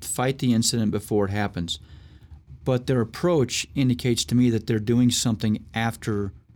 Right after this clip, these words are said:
the crime has been committed. Why do you bring in a prosecutor and an investigator until a crime has been committed?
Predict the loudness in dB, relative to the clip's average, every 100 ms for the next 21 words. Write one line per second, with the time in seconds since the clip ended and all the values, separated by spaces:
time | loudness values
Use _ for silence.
0 | -20 _ _ -6 -4 -2 2 2 0 -4
1 | -2 0 0 0 0 0 2 0 0 0
2 | 2 0 0 -2 -2 -4 -2 0 2 0
3 | 0 0 -2 -2 -2 -2 -4 -8 _ -6
4 | -2 0 0 0 2 0 0 -2 0 -2
5 | -2 -6